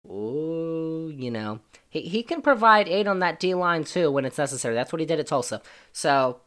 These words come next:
you know, I like this kid. I think he's gonna do pretty well. If they,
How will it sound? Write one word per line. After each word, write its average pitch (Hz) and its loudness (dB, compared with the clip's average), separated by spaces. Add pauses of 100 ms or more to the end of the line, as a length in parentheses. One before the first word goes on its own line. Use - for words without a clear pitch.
(680)
you 113 -6
know, 101 -6 (200)
I 95 -2
like 127 -2
this - -14
kid. - -20 (100)
I 139 -4
think 226 -2
he's 226 -2
gonna 220 0
do 202 -2
pretty 196 0
well. 156 2 (400)
If 156 -2
they, 285 2